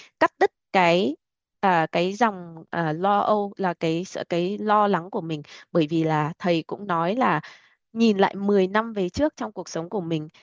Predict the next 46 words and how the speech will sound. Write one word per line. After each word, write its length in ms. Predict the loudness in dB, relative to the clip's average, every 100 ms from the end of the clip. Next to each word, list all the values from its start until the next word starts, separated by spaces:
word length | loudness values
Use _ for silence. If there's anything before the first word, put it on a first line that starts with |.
| -4
mười 280 | 6 6 6
năm 220 | 2 0
trước 200 | 0 0
chắc 180 | 0 0
chắn 160 | 0 0
là 100 | -2
chúng 200 | -6 -4
ta 180 | 0 2
lo 260 | 2 0
lắng 200 | 0 -2
rất 240 | -4 -8 -4
nhiều 200 | -4 -2
thứ. 280 | 0 0 -2 -8 -2
Thế 180 | 2 2
nhưng 220 | 2 0
mà 140 | 2
trong, 400 | 2 0 0 -4 -4
ơ, 180 | 0 0
những 240 | -2 -6
thứ 240 | 0 0
mà 120 | 0 -4
chúng 180 | -6
ta 140 | 0 2
lo 180 | 4 2
lắng 220 | 0 0
đấy 160 | -2
thì 120 | 0 -4
có 120 | 0
bao 240 | 2 2
nhiêu 180 | 0 -4
việc 200 | -2 -4 _ _ _ _
thực 160 | -4 -2
sự 160 | 0 2
là 100 | 2
xảy 200 | 4 4
ra? 240 | 4 2 -2 -20 _ _
Phần 300 | 0 0 4
lớn 240 | 6 6 4
những 120 | -2
cái 100 | -4
suy 240 | -4 -8
nghĩ 160 | -6 -8
của 140 | -8
mình, 280 | -6 -4 -6 -8 _ _
bảy 260 | 2 4 4
mươi, 240 | 0 -2